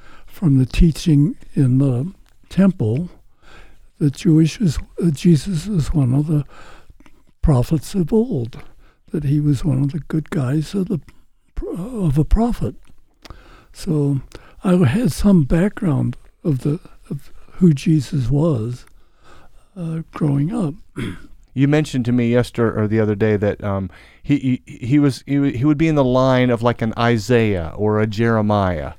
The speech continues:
Speaker 1: Exactly.
Speaker 2: Ezekiel. Uh, but, but in your mind and in your parents' mind, your, in your family's mind, Jesus was not the Messiah.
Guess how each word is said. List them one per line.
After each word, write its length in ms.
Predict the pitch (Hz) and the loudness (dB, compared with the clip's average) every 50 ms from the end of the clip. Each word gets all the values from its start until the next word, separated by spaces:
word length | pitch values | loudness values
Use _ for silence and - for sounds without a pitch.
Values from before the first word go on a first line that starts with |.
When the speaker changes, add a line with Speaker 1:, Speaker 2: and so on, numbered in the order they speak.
| - - - | -10 0 2
Speaker 1:
Exactly. 640 | 170 143 - - 175 151 143 143 - - 127 120 117 | 2 2 2 2 2 2 2 2 0 -2 -2 0 0
Speaker 2:
Ezekiel. 720 | 113 101 110 127 123 - - - 113 101 85 82 82 - - - - - - - - - - - | 0 2 2 2 2 2 -2 -4 -4 -4 -4 -4 -8 -10 -16 -20 -20 -20 -20 -20 -20 -20 -12 -4
Uh, 140 | 117 123 - - | -4 -4 -4 -4
but, 380 | 127 107 123 120 - - 117 | -2 0 2 2 2 0 0
but 200 | 117 123 - - - - - | 0 0 0 -2 -8 -14 -6
in 220 | 123 123 123 127 | -2 0 2 4
your 260 | 127 127 135 139 143 | 4 6 6 6 6
mind 460 | 139 131 127 120 120 120 120 120 107 | 4 4 4 4 4 4 2 2 2
and 80 | 110 110 | 2 0
in 60 | 113 113 | 2 2
your 100 | 110 104 | 0 0
parents' 480 | - - 123 127 123 123 117 - - | 0 0 0 2 2 0 -2 -2 -4
mind, 300 | 113 107 104 101 104 107 | -4 -2 0 0 0 0
your, 180 | 110 104 90 87 - | -2 -2 -4 -4 -4
in 160 | 120 113 113 | -4 -2 -2
your 100 | 113 107 | -2 -2
family's 580 | 101 - 123 127 131 131 127 117 110 101 - - | -4 -2 -2 0 0 0 0 0 -2 -4 -4 -4
mind, 600 | 107 101 101 98 95 95 95 95 95 95 92 95 | -4 -4 -2 -2 -2 -2 -2 -2 -4 -4 -6 -8
Jesus 400 | 107 113 139 147 135 123 120 110 | -2 0 0 0 2 0 -4 -4
was 180 | 101 113 107 95 | -4 -4 -2 0
not 380 | 117 120 117 117 113 107 - | 0 2 4 4 2 0 0
the 80 | - 113 | -2 -4
Messiah. 680 | 104 101 - - - 110 101 92 87 80 64 50 50 | -4 -4 -6 -6 -6 -4 -4 -4 -4 -8 -10 -12 -16